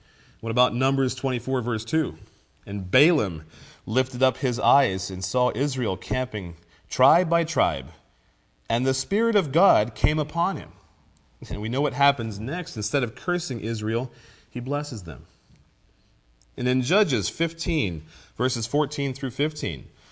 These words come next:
"When he," that is Samson, "came to Lehi, the Philistines came shouting to meet him. Then the Spirit of the Lord rushed upon him, and the ropes that were on his arms became as flax that has caught fire,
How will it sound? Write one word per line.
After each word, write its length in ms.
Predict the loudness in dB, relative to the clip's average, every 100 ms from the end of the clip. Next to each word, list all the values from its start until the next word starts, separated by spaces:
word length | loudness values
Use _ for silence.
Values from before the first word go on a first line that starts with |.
| -20 -20 _
"When 220 | 4 4
he," 360 | 6 4 4 2 -2
that 200 | -2 0 0
is 100 | -2
Samson, 680 | -2 0 -2 -4 -6 -8 -10 -14
"came 300 | -4 0 0
to 120 | 0 0
Lehi, 580 | 0 0 0 -2 -6 -12 _ -20 -20 _ -8
the 80 |
Philistines 560 | -2 2 2 2 -2 -2
came 280 | -2 -2 -2
shouting 400 | 0 0 0 -2
to 120 | -4
meet 240 | -2 -2
him. 240 | -2 -8 -12 _ _ _ -4
Then 300 | 4 6 6
the 120 | 2
Spirit 460 | 0 -2 2 2 4
of 60 |
the 80 | 4
Lord 320 | 4 4 4
rushed 380 | 6 6 6 0
upon 380 | 0 2 4 2
him, 300 | -2 -4 -8 -12 -20 -6
and 100 | 0
the 80 | 4
ropes 300 | 6 6 6
that 100 | 0
were 140 | 2 4
on 160 | 4
his 180 | 4 4
arms 300 | 4 2 0
became 400 | -2 -2 -2 -2
as 120 | -4
flax 520 | -6 2 2 2 -2
that 120 | -4 -2
has 160 | -4
caught 300 | 0 2 0
fire, 480 | 0 2 4 2